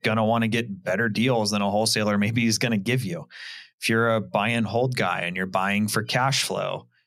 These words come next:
you're just gonna wanna get the best deal you possibly can based off the data. And, you know, we're just kind of auditing that on a weekly basis.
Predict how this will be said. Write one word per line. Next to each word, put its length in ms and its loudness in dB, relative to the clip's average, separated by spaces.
you're 180 2
just 220 2
gonna 220 2
wanna 220 4
get 240 -2
the 140 2
best 500 -2
deal 260 2
you 160 2
possibly 460 0
can 360 0
based 320 0
off 260 -2
the 80 -8
data. 500 0
And, 560 2
you 160 0
know, 140 2
we're 180 0
just 260 2
kind 260 0
of 120 0
auditing 460 2
that 180 0
on 140 -2
a 60 -2
weekly 360 -2
basis. 680 0